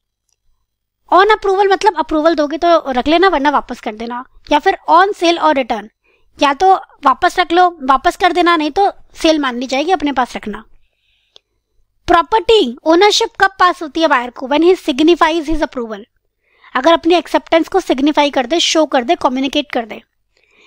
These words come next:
या फिर वो ऐसा कुछ करे when he does any other act adopting the transaction, या कुछ ऐसा करे जिससे लगे कि हाँ, ट्रांजैक्शन अडॉप्ट कर रहा है, या फिर टाइम निकल जाए, वो अप्रूवल को सिग्निफाई ना करे और गुड्स को रख के बैठा है।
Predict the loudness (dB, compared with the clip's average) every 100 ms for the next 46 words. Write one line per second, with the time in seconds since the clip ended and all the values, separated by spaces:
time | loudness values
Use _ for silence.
0 | _ _ 0 0 0 -2 0 -2 -2 -2
1 | -4 -2 0 2 2 4 2 0 -2 0
2 | 2 2 0 0 -2 -2 -2 -2 -2 0
3 | -2 -4 -8 -10 -10 -16 _ _ _ -4
4 | -4 -2 -4 -2 0 2 0 -4 -2 0
5 | 0 0 2 2 0 -4 -6 -6 -8 -6
6 | 0 0 0 -8 -8 -10 -18 _ _ _
7 | _ _ -6 0 0 0 -2 -4 -14 _
8 | _ _ -4 -2 -2 0 0 2 0 -2
9 | 0 -2 0 -2 -2 0 2 0 0 -4
10 | -2 -2 0 0 -2 -4 -6 -10 -12 _
11 | _ _ _ _ _ -2 0 2 0 0
12 | 0 0 -2 -4 -4 -8 -10